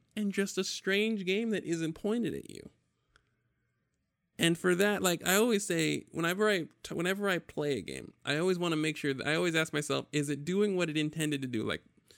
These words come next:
um, I think during the peak of the Mountain Dew and Doritos Call of Duty, when they would have, like, the Eminem playing during the commercials, and they were just like, "Get cranked," you know,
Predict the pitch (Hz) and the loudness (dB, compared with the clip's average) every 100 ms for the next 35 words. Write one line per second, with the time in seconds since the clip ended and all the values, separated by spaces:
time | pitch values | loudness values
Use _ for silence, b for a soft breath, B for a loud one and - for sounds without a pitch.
0 | b b b b 120 113 107 - 147 190 | b b b b -4 -2 -2 -4 0 2
1 | 175 175 165 147 143 - 170 160 143 127 | 2 4 4 4 0 -2 -4 0 0 0
2 | 131 120 113 110 - _ _ _ _ _ | 0 0 0 -2 -6 _ _ _ _ _
3 | - 139 131 131 135 127 127 - - 113 | 0 0 2 0 2 2 -2 -6 -2 0
4 | 104 101 110 127 117 113 - 131 131 87 | 0 0 0 2 2 0 -2 -2 0 0
5 | 80 95 - 143 _ _ _ _ _ _ | -2 -4 -6 -12 _ _ _ _ _ _
6 | - 120 113 110 107 - 113 120 127 117 | -2 2 2 2 0 0 2 2 0 -2
7 | 117 - 110 104 110 107 - 117 110 113 | -4 -4 -2 0 0 -2 -4 -2 -2 -2
8 | 107 110 - 117 110 110 120 117 113 107 | -4 -4 -4 -4 -4 -4 -2 -2 -2 -4
9 | 107 107 104 104 95 - - 139 - 220 | -6 -6 -6 -6 -4 -6 -6 -6 4 4
10 | 202 - 247 214 165 - - - - 131 | 4 -2 2 4 2 0 -6 -8 -6 -4
11 | 120 104 120 | -4 -2 -4